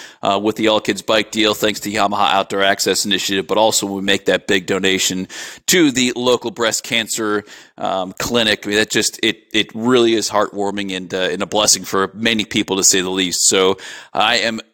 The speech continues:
unquestionably looking forward to going to that round here once again,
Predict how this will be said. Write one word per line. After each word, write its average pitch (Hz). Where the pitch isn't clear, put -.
unquestionably 143
looking 120
forward 110
to 101
going 113
to 107
that 110
round 107
here 107
once 104
again, 139